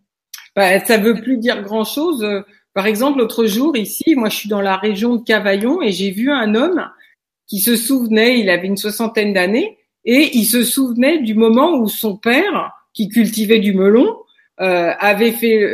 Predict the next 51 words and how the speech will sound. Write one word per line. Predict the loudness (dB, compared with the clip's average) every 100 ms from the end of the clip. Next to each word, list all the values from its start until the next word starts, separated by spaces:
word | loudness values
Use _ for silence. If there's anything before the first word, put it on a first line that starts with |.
| -2
le, | 0 0
le, | 0 0
le | 0
pari | 0 0 2 2
de | 2
passer | 2 0 0
aux | -2
hybrides | 0 0 0 2 2
F | 2 -2
un. | -8 -10 _ _ _ _ _ _
Et | 4 4 4 0
l-, | -6 -6
lui, | -4 2 4 6
il |
était | 4 2 2 2
jeune | 4 2 2
à | 0
ce | -2 -4
moment-là, | -2 0 0 -2 -4
euh, | -8 -10
ce, | -12 -14
ce, | -12 -14
cet | -6 -6 0
homme, | 0 0 -4 0
et | 2 2 -2 -12
il | -4 0
avait | 0 -2
dit | -2
à | -4
son | -6 -10
père, « | -4 -4 -4 -6
Mais | -6
c'est | -4 -4 -6
infect, | -6 -2 -2 -2 -4 -10 -10
c'est, | -10 -12
c'est | -12 -6
pas | -2 0
bon, | 2 0
moi | 0 -2
je | 0
veux | -2
pas | 0 0
manger | 0 0 -2
ce | 2
melon-là. » | 2 4 2 2 -2 -6 _ _ -14
Et |
son | -6 -4
père | 0 0
lui | 2
a | 0
dit, « | -2 -6